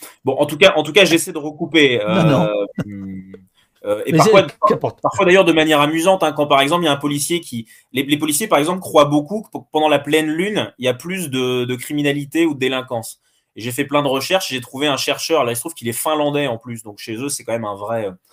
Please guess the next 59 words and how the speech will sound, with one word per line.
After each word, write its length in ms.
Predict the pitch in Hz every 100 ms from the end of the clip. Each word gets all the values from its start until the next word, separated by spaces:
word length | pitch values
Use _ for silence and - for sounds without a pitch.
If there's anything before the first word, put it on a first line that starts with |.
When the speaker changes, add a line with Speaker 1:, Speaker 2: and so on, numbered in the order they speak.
| - -
Speaker 1:
un 80 | 104
vrai 180 | 127 123
sujet 360 | - 135 208
parce 200 | 214 -
que, 240 | 107 107 101
parce 180 | 101
que 80 | -
la 120 | 107
pleine 220 | 107 123 131
lune 180 | 147
c'est 120 | 143 113
le 60 |
seul 160 | - 127
moment 240 | 127 131
où 40 | 120
il 80 |
fait 120 | 117 113
un 80 |
peu 160 | 110 123
jour 240 | 117 131
la 100 | 120
nuit. 220 | 117 147 196 - - - 190
En 120 | 117
fait, 220 | 170 -
il, 140 | - 147
il, 120 | 147
il 160 | 143 135
a 40 |
fait 120 | 147
une 60 | 165
étude 180 | 156 160
très 180 | - 151
sérieuse 360 | 147 156 202
qui 140 | - 139
montre 280 | 170 180
qu'en 160 | - 123
fait 200 | 139 160
la 100 | 123
criminalité, 800 | 123 139 139 127 127 123 160 170
il 60 | 127
y 20 |
en 60 |
a 80 | 110
beaucoup 280 | 131 147 151
moins 380 | 143 147 156 147
quand 220 | 160 139
c'est 120 | 135
la 100 | 123
pleine 240 | 117 117 117
lune, 300 | 143 156 - _ _ -
et 80 | 110
beaucoup 240 | 120 127
plus 180 | 131 165
quand 160 | 131 131
il 60 |
fait 140 | 127 139
nuit 180 | 131
noire. 380 | 127 123 104 - _ - _ _
Mais, 320 | 120 139 143